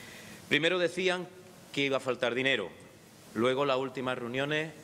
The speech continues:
escuchábamos y veíamos al ministro Zoido que afirmaba estos últimos días que se iban a aportar seiscientos millones de euros en tres años. Esto es insuficiente. Por lo tanto, creemos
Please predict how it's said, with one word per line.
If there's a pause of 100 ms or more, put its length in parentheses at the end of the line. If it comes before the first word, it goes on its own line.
(120)
escuchábamos
y
veíamos (300)
al
ministro
Zoido (540)
que
afirmaba
estos
últimos
días (540)
que
se
iban
a
aportar
seiscientos
millones
de
euros (180)
en
tres
años. (240)
Esto (120)
es (120)
insuficiente. (1120)
Por
lo
tanto, (800)
creemos